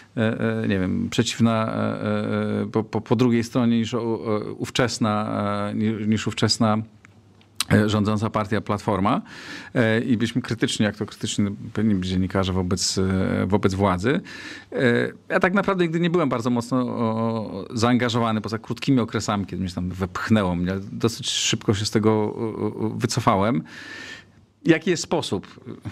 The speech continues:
Ja sobie przyjąłem takie założenie, znaczy, jak nie zmienię całego świata, tak? Ale mogę, ale to nie znaczy, że n-, n-, nie możemy zmienić wszystkiego, a to nie znaczy, że nie warto czegoś zrobić, nie? Ja sobie myślałem: „Dobra, na tym moim poletku będę próbował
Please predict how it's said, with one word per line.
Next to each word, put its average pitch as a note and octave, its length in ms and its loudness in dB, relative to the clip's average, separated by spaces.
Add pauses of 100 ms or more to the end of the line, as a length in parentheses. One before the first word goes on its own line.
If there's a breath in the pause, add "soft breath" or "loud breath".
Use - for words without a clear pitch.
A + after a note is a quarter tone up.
(300 loud breath)
Ja C#3+ 260 4 (220)
sobie D3+ 180 2
przyjąłem D#3 320 2
takie C#3 340 0 (380)
założenie, A#2 360 2
znaczy, B2 320 -2
jak G#2 160 -2
nie B2 160 6
zmienię G3+ 260 2
całego B2 380 0
świata, E2+ 320 -10
tak? C#3+ 140 2
Ale E3 120 2
mogę, E3+ 380 2 (280)
ale C3 140 0
to E3 100 2
nie D#3 80 2
znaczy, D3+ 460 -2 (880)
że B2 160 4
n-, D3+ 80 0 (600)
n-, D#3 220 4
nie D#3 100 4
możemy E3 380 2
zmienić D#3+ 240 0
wszystkiego, F#3 380 0
a E3+ 40 2
to F3 100 -2
nie D#3+ 60 -2
znaczy, D3+ 260 -4
że C#3+ 60 0
nie D#3 80 2
warto D3 260 -2 (840 loud breath)
czegoś C#3 260 6
zrobić, G#2+ 440 -2
nie? D#3 60 0
Ja A#3+ 100 2
sobie G#3 100 -4
myślałem: A#3 200 0
„Dobra, B2 180 2
na E3 140 4
tym E3+ 140 -2
moim D3+ 220 4
poletku C#3 360 0
będę B2 240 2
próbował A2+ 440 0